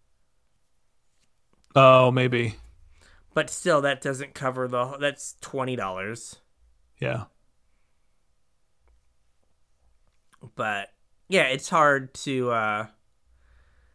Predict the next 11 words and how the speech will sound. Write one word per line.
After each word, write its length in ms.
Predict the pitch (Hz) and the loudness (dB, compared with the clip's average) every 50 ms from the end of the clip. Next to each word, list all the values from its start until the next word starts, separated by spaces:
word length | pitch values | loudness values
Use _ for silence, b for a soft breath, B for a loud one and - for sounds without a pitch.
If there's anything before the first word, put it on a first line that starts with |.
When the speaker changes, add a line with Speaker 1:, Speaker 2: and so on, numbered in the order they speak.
| _ _ - | _ _ -12
Speaker 2:
to 120 | - 147 | -8 -6
know. 220 | 131 131 131 123 113 | -2 0 0 0 2
But 120 | 117 127 | 0 0
I 80 | 123 135 | -2 -2
do 280 | 135 127 - 160 160 | -4 -4 -4 -2 -2
think 280 | 156 160 160 147 139 - | -2 -2 -4 -6 -6 -6
the 80 | - 131 | -8 -6
Dracula 480 | 123 131 120 123 120 - 131 120 120 117 | -4 -4 -4 -4 -4 -6 -6 -6 -6 -6
one 260 | 113 117 113 113 117 | -6 -6 -6 -8 -8
is 200 | 113 110 110 - | -10 -10 -12 -10
probably 880 | - 123 113 110 113 110 113 113 110 113 110 107 107 107 107 107 107 | -6 -6 -6 -6 -6 -10 -10 -10 -8 -8 -8 -8 -8 -8 -10 -12 -14